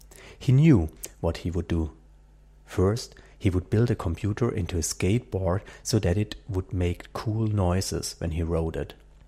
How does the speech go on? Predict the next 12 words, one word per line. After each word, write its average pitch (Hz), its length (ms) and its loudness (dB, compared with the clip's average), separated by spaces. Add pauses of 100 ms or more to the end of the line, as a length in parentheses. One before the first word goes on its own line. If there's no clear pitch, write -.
(500)
Maybe 85 340 0
a 82 60 -2
fire 92 440 2
engine 87 360 -4
siren 80 520 -4 (320)
or 104 200 4
the 92 100 0
sound 90 380 2
of - 140 -8
a 110 80 0
rocket 90 400 -2
launch. 82 420 -6